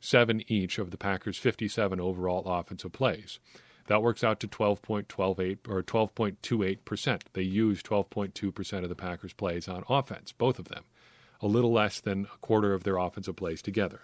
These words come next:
The rest of the team, uh, got thirty-five or had thirty-five plays that fell into one of those three categories, sacks, rushes, or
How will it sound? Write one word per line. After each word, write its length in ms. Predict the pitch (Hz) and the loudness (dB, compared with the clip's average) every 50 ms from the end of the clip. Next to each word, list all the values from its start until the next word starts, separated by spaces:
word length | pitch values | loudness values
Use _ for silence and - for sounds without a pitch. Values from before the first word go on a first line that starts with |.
| _ | _
The 80 | - 104 | -2 2
rest 240 | 107 120 120 - - | 4 4 4 2 -2
of 80 | 120 | -6
the 60 | 110 107 | -6 -4
team, 340 | - 127 123 120 117 107 - _ - - - - - - _ _ _ - | 0 2 2 2 2 0 -4 _ -20 -20 -20 -20 -20 -20 _ _ _ -10
uh, 140 | - 92 90 85 | -6 -4 -4 0
got 260 | - 101 98 - - | 2 2 0 0 0
thirty-five 880 | - 127 120 117 117 110 - - 107 101 98 90 87 87 87 87 - - - | 2 4 4 4 4 0 0 0 0 0 2 0 -2 -4 -6 -6 -8 -10 -8
or 140 | 92 87 | -8 -6
had 220 | 80 95 104 95 - | -4 -4 -4 -2 2
thirty-five 560 | - 127 127 120 110 - - 107 104 98 - | 4 4 4 4 4 2 2 2 2 2 0
plays 300 | - 113 98 92 92 - | 0 0 0 0 0 0
that 160 | - 92 - | -4 -6 -4
fell 180 | - 104 95 95 | -2 -2 -2 -2
into 140 | 92 90 87 | -2 -2 -2
one 140 | 92 92 | -4 -4
of 60 | 92 87 | -2 -2
those 160 | 92 87 - | -4 -4 -4
three 160 | - 101 90 | -6 -8 -8
categories, 520 | - - 107 98 87 85 87 78 - 90 | -4 -2 -2 -2 -2 -4 -8 -10 -10 -6
sacks, 500 | - - 104 95 95 - - - - - - - | -2 0 0 0 0 -2 -6 -8 -10 -10 -6 -4
rushes, 440 | 98 92 87 - 95 92 87 - - - | -2 -2 -2 -4 -6 -6 -8 -8 -10 -6
or 320 | 95 90 85 82 85 82 | -6 -4 -4 -4 -8 -10